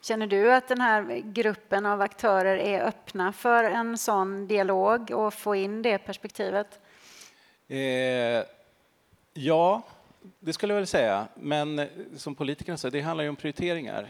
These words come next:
Speaker 2: Eh, nu är ju huvudprioriteringen för, för just den här gruppen, det är ju verkligen att få till rabatterna. Eh, och då kanske inte är så att den första argumentet vi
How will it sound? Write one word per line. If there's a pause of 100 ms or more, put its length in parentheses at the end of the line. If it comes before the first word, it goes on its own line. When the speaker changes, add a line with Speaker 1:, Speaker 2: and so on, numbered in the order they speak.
(120)
Speaker 2:
Eh, (680)
nu (100)
är
ju
huvudprioriteringen
för,
för
just
den
här
gruppen,
det
är
ju
verkligen
att
få
till (120)
rabatterna. (640)
Eh,
och
då
kanske
inte
är
så
att
den (160)
första
argumentet
vi